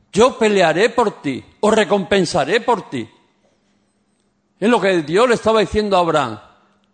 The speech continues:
"La pelea, eh, tu vida, eh, está en mis manos.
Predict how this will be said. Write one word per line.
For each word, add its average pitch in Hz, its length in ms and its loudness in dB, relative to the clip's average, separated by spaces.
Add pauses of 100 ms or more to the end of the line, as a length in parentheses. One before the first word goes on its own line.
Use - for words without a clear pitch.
(520)
"La 190 220 0
pelea, 240 680 2
eh, 175 500 0
tu 151 140 -2
vida, 226 880 0 (520)
eh, 196 300 -4
está - 200 -2
en 233 60 0
mis 214 140 0
manos. 120 480 -6